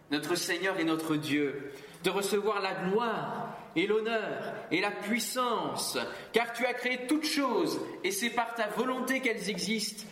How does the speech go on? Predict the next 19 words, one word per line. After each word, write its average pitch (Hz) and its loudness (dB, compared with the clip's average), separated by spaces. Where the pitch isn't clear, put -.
et 147 2
qu'elles 160 2
ont 160 2
été 151 2
créées. » 135 -4
Amen. 139 0
Pendant 220 0
ce 233 -2
temps-là, 208 -2
Jésus, 202 2
lui, 190 -2
n'est 131 -2
pas 185 2
en 190 0
train 185 0
d'honorer 165 4
son 160 2
maître, 147 0
non, 117 -6